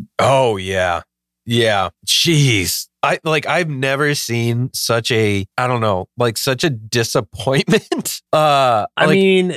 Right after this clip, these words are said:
Speaker 2: there, there are plenty of terrible games out there. It's just usually not on that level.
Speaker 1: That scale? Yeah.
Speaker 2: That scale, yeah.
Speaker 1: Especially, like, behind a, a property like that, especially, like, one that has put out a lot of good games.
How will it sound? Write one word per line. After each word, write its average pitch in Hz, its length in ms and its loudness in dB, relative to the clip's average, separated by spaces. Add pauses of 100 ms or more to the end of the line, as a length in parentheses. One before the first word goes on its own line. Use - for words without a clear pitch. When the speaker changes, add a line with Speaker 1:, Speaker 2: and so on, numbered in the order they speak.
Speaker 2:
there, 233 560 0
there 226 300 4
are 165 80 2
plenty 107 960 -2 (300)
of 104 320 -2 (160)
terrible 110 640 2
games 90 420 0
out 82 240 0
there. 82 580 0
It's 123 220 -2
just 143 240 0
usually 147 340 0
not 120 260 2
on 98 360 0
that 95 380 0 (380)
level. 98 440 0
Speaker 1:
That 104 160 0
scale? 110 520 0 (140)
Yeah. 107 540 0
Speaker 2:
That 98 180 -2
scale, 87 540 -2
yeah. 87 380 -6 (340)
Speaker 1:
Especially, 180 460 0
like, 160 240 2 (140)
behind 127 440 -2
a, 120 200 0 (140)
a 127 120 0
property 117 720 0
like 104 260 0
that, 113 280 2
especially, 247 460 0
like, 220 200 2
one 170 200 0
that 151 180 2
has 185 420 -4
put 175 240 -2
out 123 280 2
a 113 80 -2
lot 117 260 2
of 95 100 -4
good 101 280 -4
games. 101 680 -4